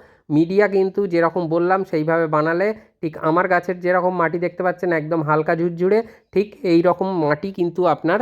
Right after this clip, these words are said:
গাছের থাকবে। প্রতিদিন সন্ধে ছটায় বাগান সংক্রান্ত ভিডিও আসে, তাই বলবো যারা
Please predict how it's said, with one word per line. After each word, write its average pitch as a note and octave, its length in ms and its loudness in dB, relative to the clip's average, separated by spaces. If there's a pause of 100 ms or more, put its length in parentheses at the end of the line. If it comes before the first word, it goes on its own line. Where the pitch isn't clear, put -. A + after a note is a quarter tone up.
(360)
গাছের D3 320 -2 (180)
থাকবে। D3 440 -2 (880)
প্রতিদিন A3 440 2
সন্ধে G#3 260 0
ছটায় G#3 320 0
বাগান D#3+ 300 0
সংক্রান্ত F#3+ 440 -4
ভিডিও F3+ 320 -2
আসে, F#3 180 -2
তাই D3 180 -2
বলবো D3+ 240 0
যারা D3+ 200 0